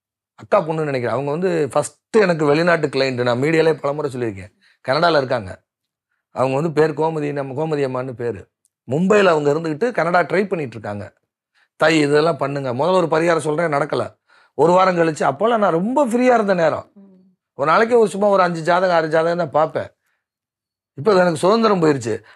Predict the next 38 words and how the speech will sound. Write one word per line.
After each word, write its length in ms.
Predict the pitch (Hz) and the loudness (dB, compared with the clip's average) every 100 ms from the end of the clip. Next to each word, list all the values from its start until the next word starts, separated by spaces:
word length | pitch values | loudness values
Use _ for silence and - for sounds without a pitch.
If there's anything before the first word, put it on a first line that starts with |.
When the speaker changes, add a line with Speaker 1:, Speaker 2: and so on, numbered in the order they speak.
| - | -2
Speaker 1:
அப்போ 360 | 143 196 170 | 0 2 2
பார்த்துட்டு, 400 | 151 165 170 165 | 2 0 0 0
"ஐயா, 240 | 156 151 151 | 0 4 2
அது 480 | 135 127 117 113 101 | 2 0 -2 -4 -4
பண்ணுங்கய்யா, 500 | 120 147 156 143 143 | -6 -4 -4 0 0
அந்த 180 | 135 123 | 0 -2
இடம் 260 | 127 135 127 | 0 -2 -2
ஃபெயிலியர் 320 | 127 131 120 | -2 -2 -2
ஆயிடுச்சுங்கய்யான்னு." 580 | 107 101 98 92 90 95 | -4 -8 -14 -12 -14 -18
"சரி 220 | - 156 | -2 -2
தாயி, 360 | 151 131 117 104 _ - | 2 0 0 -6 _ -12
நீங்க 220 | 127 123 | -6 -2
இதை 120 | 120 | 0
பண்ணுங்க 420 | 127 135 135 113 | 0 -2 -4 -6
தாயின்னு." 240 | 101 92 92 _ _ _ | -8 -10 -14 _ _ _
பண்ணி 380 | 127 151 190 240 | -2 0 2 2
சக்சஸ் 460 | 247 170 151 196 190 | 2 0 0 0 2
ஆகி 200 | 185 147 | 2 2
போய் 260 | 160 180 | 0 2
அவங்க 240 | 208 165 147 | 2 2 0
மாமா 280 | 147 170 | 0 0
கிட்ட 200 | 165 147 | -2 -2
சொல்லி, 360 | 123 101 95 156 | -6 -6 -8 -8
அவங்க 400 | 135 160 170 160 _ _ _ 160 | -6 -4 -2 -4 _ _ _ 2
தொடர்ச்சியா 280 | 185 214 226 | 2 2 2
இப்ப 200 | 185 180 | 2 0
என் 100 | 165 | -2
கூட 140 | 165 | -2
தான் 120 | 165 | -2
ப-, 140 | 147 147 | -4 -4
எங்க 200 | 151 151 | -2 -2
கிட்ட 180 | 151 | 0
அவங்க 240 | 156 143 127 | -2 -2 -6
பிரயாணம் 380 | 120 139 139 127 | -6 -6 -4 -6
பண்றாங்க, 400 | 113 117 135 151 | -4 -4 -2 -4
என் 140 | 131 | -4
கூட 140 | 139 | -2
அவங்க 340 | 135 123 110 | -2 -2 -8